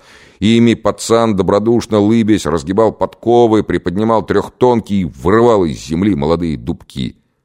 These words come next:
Юный силач любил свою мать за то, что она мать его. А потому Хорошкин отец уже и в грезах своих перестал мечтать о преступлении, и лишь смертная тоска грызла его сердце днем и ночью. Она же его и загрызла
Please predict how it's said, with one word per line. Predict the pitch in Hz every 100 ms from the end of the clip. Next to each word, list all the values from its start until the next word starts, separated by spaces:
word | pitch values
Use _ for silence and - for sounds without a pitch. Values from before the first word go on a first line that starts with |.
| _
Юный | 69 87 98 76
силач | - 78 110 87
любил | 67 73 82
свою | 67 64 67
мать | 78 107 73
за | 65
то, | 65 113
что | - 73
она | 62 85 127
мать | 82 78 113 - -
его. | 64 67 64 - _ _ _ _ _ _
А | -
потому | - 92 101
Хорошкин | 98 95 - 85
отец | 82 113
уже | 82 73
и | 90
в | 58
грезах | 64 85 101 101
своих | - 95 80
перестал | - 80 - 76
мечтать | 69 69 - 67
о | 67
преступлении, | 67 - 69 71 65 67
и | 76
лишь | 113 131 -
смертная | - 69 80 110 104 87 92
тоска | 85 - 82 - - 78 64
грызла | 57 71 76 58 62
его | 55 57
сердце | 52 - 101 - -
днем | 58 65 69 64
и |
ночью. | 65 65 - 53 - _ _ _ _ _ _
Она | 69 107
же | 117 78
его | 69 62 82 85 67 _ _ _ _
и | -
загрызла | 64 65 58 62 65 60 52 50